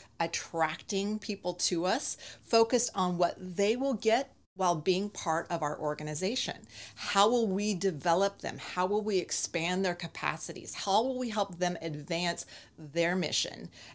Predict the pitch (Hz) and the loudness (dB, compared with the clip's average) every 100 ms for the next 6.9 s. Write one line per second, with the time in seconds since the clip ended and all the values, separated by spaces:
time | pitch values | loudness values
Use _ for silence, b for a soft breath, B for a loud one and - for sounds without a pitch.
0 | - 165 160 160 - - - 190 180 196 | -4 -4 0 -2 -2 -4 -6 -2 6 8
1 | 233 269 262 262 202 220 - - - - | 8 6 4 4 2 2 0 -2 -4 -8
2 | B - 170 214 240 254 220 202 190 170 | B -6 0 2 2 2 2 0 0 -2
3 | 180 196 190 175 156 156 185 - - - | -2 -2 -4 -4 -4 -2 -2 -2 -4 -8
4 | - B B 185 220 294 - 240 226 208 | -10 B B 4 4 4 0 2 4 2
5 | 180 180 196 170 - - 185 185 - 170 | 2 2 2 2 -2 -2 2 2 2 -2
6 | 160 151 - - 160 202 - - - | -4 -2 -2 2 2 2 -2 -8 -10